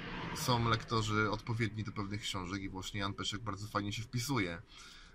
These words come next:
Między innymi w taką książkę, bo właśnie to, co powiedziałem na początku, co powinienem powiedzieć na koniec i powiem na koniec,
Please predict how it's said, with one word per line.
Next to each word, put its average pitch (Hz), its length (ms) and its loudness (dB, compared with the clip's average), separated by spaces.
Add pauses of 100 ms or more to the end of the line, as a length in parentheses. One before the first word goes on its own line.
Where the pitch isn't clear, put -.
(200)
Między 95 260 -2
innymi 104 220 2
w - 40 -8
taką 95 500 4
książkę, 101 800 0
bo 113 80 4
właśnie 117 680 6
to, 120 80 2
co 117 120 0
powiedziałem 113 320 6
na 110 80 4
początku, 107 760 2 (680)
co - 100 -10
powinienem 107 280 4
powiedzieć 110 280 4
na 110 80 4
koniec 101 340 2
i - 20 -2
powiem 110 260 8
na 90 100 2
koniec, 85 440 -6